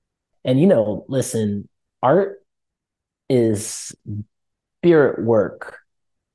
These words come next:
And my dad was an artist. He, he designed buildings. So among the types of buildings he designed, 'cause he was intentional about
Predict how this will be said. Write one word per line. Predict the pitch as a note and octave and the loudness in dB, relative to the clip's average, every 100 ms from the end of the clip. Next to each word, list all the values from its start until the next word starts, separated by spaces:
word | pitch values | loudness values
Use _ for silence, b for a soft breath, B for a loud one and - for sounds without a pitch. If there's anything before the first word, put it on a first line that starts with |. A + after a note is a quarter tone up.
| _ | _
And | B2+ B2+ A#2+ A2+ | -2 2 2 2
my | B2+ | 2
dad | D3 D3+ D3+ | 4 4 2
was | C#3+ B2+ | 0 -2
an | |
artist. | C3 C#3 G#2 G2+ - | 0 2 0 -4 -14
He, | - C3 B2+ A#2+ A#2 - _ _ _ _ _ _ | -6 -2 0 -2 -6 -12 _ _ _ _ _ _
he | E3 | 0
designed | C#3+ A#2 C3+ D#3 C3+ | 0 0 2 2 2
buildings. | C#3+ D3 C#3+ B2+ A#2+ A#2 - - C#3 | 2 2 0 -2 -4 -8 -12 -20 -12
So | - C#3 A#2+ A2+ A2 - _ _ _ _ _ _ _ _ - | 0 2 2 0 -4 -10 _ _ _ _ _ _ _ _ -2
among | C3+ C#3+ E3 E3 | 2 4 4 2
the | C#3+ | 0
types | A#2 - F3 F3+ - | -2 -2 0 0 0
of | D#3 A#2+ | -4 0
buildings | B2 A#2 A2+ A2 - | 0 0 -2 -6 -8
he | A2+ | -8
designed, | A2 G2+ G2+ G2+ G2+ | -6 -4 -2 -2 -4
'cause | G#2 G#2 - | -6 -10 -4
he | B2 | -2
was | A#2 A2 | -2 -4
intentional | A2+ D3+ C3+ - B2 A2+ | -4 0 0 0 0 0
about | G#2+ G#2+ G#2+ G#2 G2+ | 0 0 2 2 0